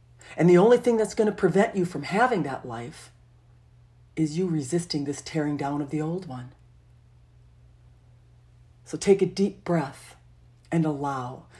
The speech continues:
Take a deep breath and release. Take a deep breath and know that you are exactly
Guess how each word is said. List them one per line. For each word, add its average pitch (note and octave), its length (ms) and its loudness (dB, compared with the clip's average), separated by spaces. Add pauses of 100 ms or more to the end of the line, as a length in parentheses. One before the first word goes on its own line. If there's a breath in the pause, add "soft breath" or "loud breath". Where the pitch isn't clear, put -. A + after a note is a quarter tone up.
Take G#3+ 240 6
a F#3+ 40 6
deep G#3 360 -2
breath - 500 -2 (220)
and D#3 180 2
release. C#3+ 640 -6 (340 loud breath)
Take A3 240 8
a F#3 80 6
deep A#3 380 0
breath F#3+ 400 2
and D#3 240 0
know C#3 380 -4 (1700)
that - 140 -6
you F3+ 200 -2
are D3+ 160 -8
exactly E3 880 -12